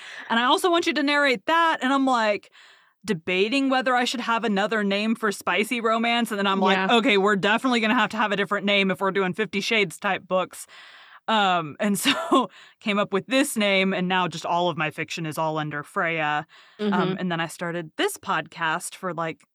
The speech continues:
Speaker 1: similar to you. I wanted a way, um, another way to help authors kind of talk about their books and get their stories out there that
Speaker 2: Mm-hmm.
Speaker 1: maybe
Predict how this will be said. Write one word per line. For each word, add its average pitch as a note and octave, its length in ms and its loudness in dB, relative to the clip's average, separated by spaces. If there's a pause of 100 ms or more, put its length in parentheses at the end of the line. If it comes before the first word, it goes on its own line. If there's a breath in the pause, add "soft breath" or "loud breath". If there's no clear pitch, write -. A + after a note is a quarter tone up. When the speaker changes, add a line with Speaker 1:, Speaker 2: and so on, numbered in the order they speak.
(100)
Speaker 1:
similar A4 540 0
to B3+ 140 -2
you. G3+ 320 0
I A3+ 140 0
wanted C#4 300 0
a C4 80 2
way, A3+ 440 0 (520 soft breath)
um, G3 220 -2
another B3+ 380 2
way A#3 160 2
to G#3+ 60 0
help G3+ 260 -2
authors F#3+ 400 0
kind F#3+ 240 -4
of E3+ 80 -6
talk A#3 300 -4
about G#3+ 260 -2
their G3 140 -2
books F#3 320 -2
and F#3 100 -4
get F#3 140 -8
their F3+ 140 -4
stories F3+ 520 -4
out D#3 240 -2
there G#3 220 -2
that F3 140 -4
Speaker 2:
Mm-hmm. F#3 60 -4
Speaker 1:
maybe F3+ 460 -4